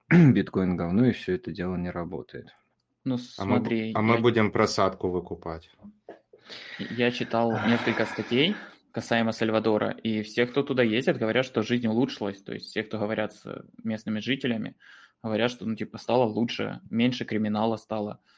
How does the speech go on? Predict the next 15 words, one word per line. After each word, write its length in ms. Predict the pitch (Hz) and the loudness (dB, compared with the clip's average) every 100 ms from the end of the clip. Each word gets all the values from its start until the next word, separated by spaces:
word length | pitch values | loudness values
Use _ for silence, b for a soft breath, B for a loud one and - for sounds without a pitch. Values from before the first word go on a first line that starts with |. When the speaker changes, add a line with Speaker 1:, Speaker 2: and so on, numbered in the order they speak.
| b b | b b
Speaker 2:
уровень 300 | - 127 117 | 0 4 4
жизни 240 | 110 113 113 | 2 -2 0
начал 320 | 107 104 107 | -2 -4 -8
улучшаться, 520 | 104 101 - 107 - | -8 -8 -4 -6 -6
то, 140 | - 107 | -8 -4
мне 180 | 107 113 | -2 -2
кажется, 280 | 123 - 120 | -2 0 0
он 200 | 113 - | 0 -2
легко 280 | 110 - 147 | -6 0 2
может 260 | 143 117 110 | 2 0 -2
еще 180 | - | -2
на 120 | 110 107 | -2 -2
один 180 | 107 104 | -4 -4
срок 240 | 107 98 | -2 -4
остаться. 420 | 92 95 92 - | -6 -10 -12 -14